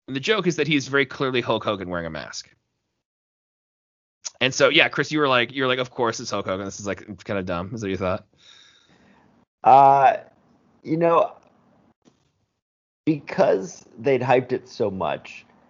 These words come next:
Speaker 2: and because it was the main event of the show, I was pretty excited about it.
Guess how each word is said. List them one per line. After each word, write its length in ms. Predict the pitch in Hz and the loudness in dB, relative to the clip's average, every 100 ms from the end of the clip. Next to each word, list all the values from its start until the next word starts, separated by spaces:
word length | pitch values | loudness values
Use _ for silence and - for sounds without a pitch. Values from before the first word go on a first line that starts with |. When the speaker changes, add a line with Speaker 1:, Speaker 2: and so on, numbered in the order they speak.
| _ _ _ _ - | _ _ _ _ 0
Speaker 2:
and 260 | 117 113 107 | 2 2 0
because 340 | 135 165 156 | 0 2 2
it 80 | 131 | 2
was 300 | 110 113 110 | 2 0 0
the 120 | 117 | -4
main 200 | 104 104 | -2 -2
event 240 | 98 98 90 | 0 0 0
of 80 | 90 | -8
the 60 | |
show, 540 | 87 - 90 80 73 76 _ _ _ _ _ _ _ | -12 -2 0 0 -2 -6 _ _ _ _ _ _ _
I 280 | 117 123 135 | 4 6 6
was 360 | 131 120 110 - _ _ _ | 6 4 2 -4 _ _ _
pretty 300 | 170 156 147 | -2 2 2
excited 480 | 127 - 131 120 120 | 0 2 4 4 2
about 340 | 101 120 117 | 4 6 6
it. 260 | 117 110 | 6 0